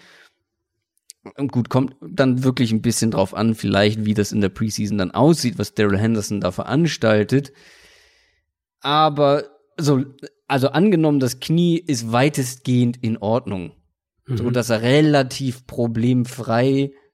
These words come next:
Speaker 1: spielen kann, dann glaube ich schon, dass er der klare Starter bleibt. Sobald er aber Probleme mit dem Knie bekommen wird, wird Daryl Henderson viel, viel Einsatzzeit bekommen.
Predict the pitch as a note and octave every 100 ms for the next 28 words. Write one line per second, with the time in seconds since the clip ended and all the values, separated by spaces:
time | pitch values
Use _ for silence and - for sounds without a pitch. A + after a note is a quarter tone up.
0 | - - - C#3+ C#3+ - - - _ _
1 | _ _ _ _ _ _ _ - - C3+
2 | C3 C3 B2 A#2+ - - - B2+ A#2+ G2+
3 | A2+ G#2+ A2 G#2+ A2 - _ - - A2
4 | G#2 G#2 F#2 G#2 D#3+ - - _ _ _
5 | _ - C#3 A2 G2+ G2 B2+ F#3+ C#3+ C3
6 | C3+ B2+ A#2+ A2 C#3 F#3+ A#2 G#2+ A2+ G2+
7 | - A#2 A2 B2+ D3 C#3+ G#2 F#2+ F2 -
8 | - _ - D3+ D#3 A2 G#2+ G#2+ G#2+ A#2+
9 | G#2+ A2 G2 - - C#3+ A#2+ B2 A#2+ A#2+
10 | A2 - A2 - - A#2+